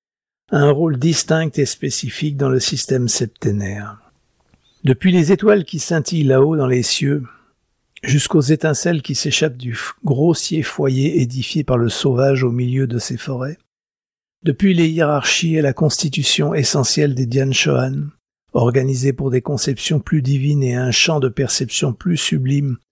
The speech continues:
que ne l'a jamais rêvé le plus grand des psychologues occidentaux, jusqu'à la classification de la nature des espèces parmi les plus humbles insectes,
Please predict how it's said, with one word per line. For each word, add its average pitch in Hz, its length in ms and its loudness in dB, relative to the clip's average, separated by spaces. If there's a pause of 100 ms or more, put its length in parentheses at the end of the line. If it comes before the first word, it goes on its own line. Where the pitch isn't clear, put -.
(400)
que - 60 4
ne 135 140 4
l'a 131 140 6
jamais 135 340 2
rêvé 139 480 0 (200)
le 139 140 -2
plus - 180 -4
grand 147 220 0
des 131 120 -2
psychologues 139 580 -2
occidentaux, 131 760 -4 (800)
jusqu'à 170 360 2
la 185 100 2
classification 165 880 0
de 156 80 2
la 139 140 2
nature 139 360 0
des 131 200 -8
espèces 131 440 -4
parmi 131 300 -2
les 123 120 -2
plus 123 260 -4
humbles 123 340 2
insectes, - 640 -2